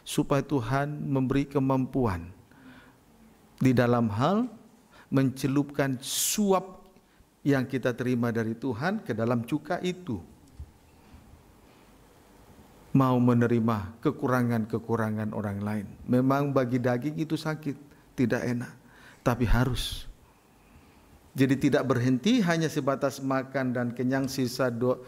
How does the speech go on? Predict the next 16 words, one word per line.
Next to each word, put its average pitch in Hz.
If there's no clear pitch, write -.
sisa 127
banyak, 120
tapi 117
juga 117
harus 104
mencelupkan 117
suap -
ke 131
dalam 110
cuka -
asam, 90
anggur 113
asam. 107
Kita 160
memang 165
membutuhkan, 147